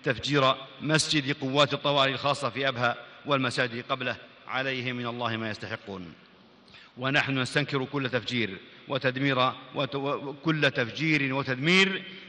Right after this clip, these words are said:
ممن كان ومما كان. ويرى المتابعون من أهل العلم، ويرى المتابعون من أهل العلم والفكر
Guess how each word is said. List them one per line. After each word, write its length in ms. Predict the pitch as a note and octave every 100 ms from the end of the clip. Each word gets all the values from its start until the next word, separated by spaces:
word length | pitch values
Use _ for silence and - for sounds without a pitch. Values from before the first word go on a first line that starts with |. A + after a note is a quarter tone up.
| -
ممن 480 | C3 C#3 C3 B2+ A#2+
كان 260 | B2 A#2+
ومما 440 | A#2 A2 G#2+ G#2 F#2+
كان. 340 | - F#2 F#2 F2+ - - - - - - - - -
ويرى 280 | C#3+ E3 F#3
المتابعون 600 | F#3 F3 E3+ E3 F3+ E3+
من 80 | D#3+
أهل 140 | D3+
العلم، 260 | C3+ B2 G#2 - - - - - - - - -
ويرى 340 | D#3 E3+ F#3+
المتابعون 1040 | F#3 F3+ F3 F3+ F3 E3 E3 E3 F#3 F3+ E3+
من 120 | E3
أهل 140 | D#3
العلم 280 | D#3+ F#3 E3+
والفكر 420 | D#3+ D3 F3+ A#2